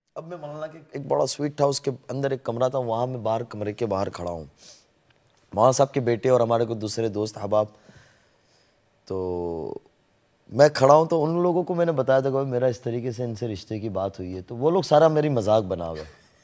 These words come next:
बोले, "तेरा दिमाग ख़राब है, तुझे इंग्लिश," मुझे इंग्लिश नहीं आती, अंग्रेज़ी मुझे इतनी, तब तो बिल्कुल नहीं आती, अब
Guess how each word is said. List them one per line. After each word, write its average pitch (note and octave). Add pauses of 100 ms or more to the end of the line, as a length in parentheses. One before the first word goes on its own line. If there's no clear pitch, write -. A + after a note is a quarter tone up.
(460)
बोले, D3
"तेरा A#2
दिमाग F#2+
ख़राब G2+
है, C3+ (1400)
तुझे A2
इंग्लिश," B2
मुझे C3+
इंग्लिश C#3+
नहीं B2+
आती, A#2
अंग्रेज़ी A#2
मुझे A#2
इतनी, A2
तब C#3
तो D#3+
बिल्कुल C3+
नहीं F3+
आती, D#3+
अब D3